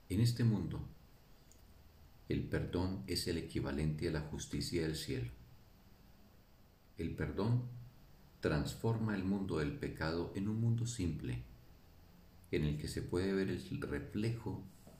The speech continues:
de la justicia que emana desde más allá de la puerta, tras la cual reside lo que carece de todo límite. No hay nada en el amor ilimitado que pudiese necesitar perdón,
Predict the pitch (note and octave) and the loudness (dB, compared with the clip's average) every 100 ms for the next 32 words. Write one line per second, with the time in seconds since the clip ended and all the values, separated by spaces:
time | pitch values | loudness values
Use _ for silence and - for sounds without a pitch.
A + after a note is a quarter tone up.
0 | - - - - - - - E2+ D2+ - | -20 -20 -20 -20 -20 -12 0 2 2 -2
1 | D2 - A2+ A#2 A2+ G#2 - D#2 D2+ F2 | -4 0 0 2 0 -2 0 0 2 2
2 | F#2 D#2+ D#2+ D2+ D2+ E2 A2+ A#2 - F2+ | 0 0 0 2 2 2 4 4 2 -2
3 | E2+ D#2+ E2 D2 - D#2+ D#2 D2+ D2 B1 | -2 -2 0 -2 -2 2 2 2 -4 -6
4 | - - - - - - - - - D#2+ | -8 -16 -20 -20 -20 -20 -20 -14 -2 0
5 | D2 D2 - E2 - F2+ - G#2 F#2+ F#2 | 2 0 0 0 2 -2 0 -2 0 0
6 | D#2+ - D#2 D2 D2+ D2+ F2+ D2 D2 G#2+ | -2 -6 -6 -2 -2 0 0 -2 0 0
7 | G2+ E2 C#2 C2 - - - - - - | 0 -2 -2 -4 -8 -16 -18 -20 -20 -20
8 | - - - - - - - - - - | -20 -20 -20 -20 -20 -20 -20 -20 -20 -20
9 | - - - - - - - - F#2 F#2+ | -20 -20 -20 -20 -20 -20 -14 -2 2 6
10 | G#2+ A2+ A2+ A#2+ B2 B2 A#2 D#2 C#2+ D2 | 6 6 8 10 10 10 8 6 2 2
11 | F2 F#2+ F#2+ F2 D2+ D2+ D2+ D#2 G2+ G#2 | 0 0 -2 0 2 2 2 2 0 0
12 | G#2+ - A#2+ G#2+ G2+ G2+ - G#2 E2+ D#2 | 0 -2 2 2 2 0 0 -2 -2 -4
13 | - - - - - - - C#2+ D2+ | -4 -6 -6 -4 -6 -4 -4 0 0